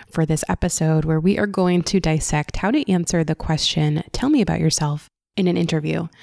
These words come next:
I am excited to share this with you and also want to let you know that my new program, Interview Prep Magic, is currently open for enrollment. If you are listening in real time, I encourage you to go to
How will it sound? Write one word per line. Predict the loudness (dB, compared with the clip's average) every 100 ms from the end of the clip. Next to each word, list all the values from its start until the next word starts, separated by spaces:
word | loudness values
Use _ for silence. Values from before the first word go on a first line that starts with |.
| -20 -20 -16 -4
I | -2 -2
am | -2 -2 -2 -2
excited | -6 -4 -2 0
to | 0
share | 0 0
this | 0 -2
with | -2
you | 0 0 0 0
and | 0 2 2 0
also | 0 0 2
want | 2 2
to |
let | 0 0
you |
know | 2 2 0
that | -2 -2 -4 -6 -8 -10 -10 0
my | 2
new | 4
program, | 2 0 0 0 0
Interview | 0 0 2
Prep | 0 -2 0 -2
Magic, | 0 -4 0 -2 -2 -4
is | -2 -2
currently | -2 -2 0 0 -2 -2
open | -2 -2 -4 -10 -14 -20 -6
for | 0 2
enrollment. | 2 0 0 2 2 0 0
If | -4 2
you | 2
are | 2 2 2
listening | 0 0 2 2
in | 2 2
real | 2 2
time, | 0 0 2 2 0 -4 -14 -18 -20 _ -2
I | 0 0 -4 _ 0
encourage | 0 2 2 2
you | 2
to | 2
go | 0 0
to | -4 0 2 2